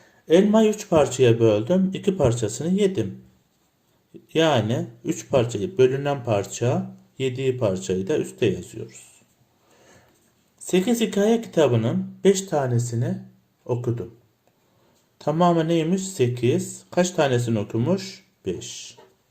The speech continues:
Bir deste kalemin üç tanesini kullandım. Deste kaç taneden oluşurdu çocuklar? On. Üç tanesini okuduğuna göre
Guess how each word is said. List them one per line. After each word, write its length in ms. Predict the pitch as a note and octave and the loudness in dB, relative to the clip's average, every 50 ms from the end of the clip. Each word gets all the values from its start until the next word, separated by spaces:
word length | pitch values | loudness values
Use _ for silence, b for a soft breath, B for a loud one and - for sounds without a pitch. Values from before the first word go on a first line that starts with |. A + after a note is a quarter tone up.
| _ _ _ _ _ _ _ _ b b b b b b b b b b b b b | _ _ _ _ _ _ _ _ b b b b b b b b b b b b b
Bir 200 | - A3 G#3+ G3 | 2 4 4 6
deste 360 | G3+ G#3 G3 F#3+ - A#3+ A3+ A#3 | 6 6 4 4 2 0 2 4
kalemin 640 | - F3 D3 C3+ A#2+ A2+ A2+ C#3 F#3 G3+ - - - - _ _ _ _ _ _ _ _ _ _ _ _ _ _ _ _ _ _ _ _ _ _ _ _ _ _ _ _ _ _ _ _ _ _ _ _ _ _ _ _ _ | 4 4 4 6 4 4 2 0 0 -2 -4 -10 -16 -20 _ _ _ _ _ _ _ _ _ _ _ _ _ _ _ _ _ _ _ _ _ _ _ _ _ _ _ _ _ _ _ _ _ _ _ _ _ _ _ _ _
üç 360 | G3 G#3 - - - - - - _ - | -4 -4 -4 -8 -12 -12 -12 -16 _ -2
tanesini 840 | - D3 C3 B2+ A#2+ A#2 A2+ A2+ - A#2+ A2+ B2 D#3+ G3 G#3 - - - _ _ _ _ _ | 0 2 2 4 4 2 2 2 0 -2 -2 0 0 -2 -2 -4 -10 -16 _ _ _ _ _
kullandım. 640 | - - B2+ A2+ G#2+ G2+ F#2+ F#2 F#2 F#2 - - - _ _ _ _ _ _ _ _ _ _ _ _ _ _ _ _ _ _ _ b b b b b b - | -6 -2 0 0 0 0 -4 -6 -8 -10 -14 -18 -20 _ _ _ _ _ _ _ _ _ _ _ _ _ _ _ _ _ _ _ b b b b b b 0
Deste 380 | C#3+ D#3 D#3+ - - F#3+ F3+ | 2 2 2 0 0 -2 0
kaç 240 | F#3+ G3 G3+ G3 - | 0 0 -2 -2 -2
taneden 380 | - - D#3+ C#3+ C3 A#2+ A#2+ A#2 | -2 -2 0 0 0 2 2 2
oluşurdu 460 | A2 A2 A2+ A2 - A2 G2+ G#2 G2 | 2 2 0 -2 -4 -4 -6 -6 -6
çocuklar? 680 | - G#2 G2 - - - - F3 G3+ A3 - - - _ _ _ _ _ _ _ | -6 -6 -4 -4 -6 -2 -2 0 0 -2 -4 -12 -20 _ _ _ _ _ _ _
On. 200 | - C3 F#2+ F2+ - - - _ _ b b b b b b b b b b b | -4 -4 -4 -4 -6 -12 -20 _ _ b b b b b b b b b b b
Üç 180 | F#3+ F#3 F#3 - | -4 -4 -4 -2
tanesini 480 | - D#3+ C3+ A#2+ A2 G#2+ - A2 A2 G2+ | 0 0 2 2 0 0 -2 -4 -4 -4
okuduğuna 440 | G2+ - A2+ A2 A2 G#2 G2+ G2 | -4 -2 -4 -2 -2 -4 -4 -4
göre 380 | F#2+ G2 G#2 B2+ E3+ F#3+ F#3+ | -4 -4 -4 -4 -4 -6 -6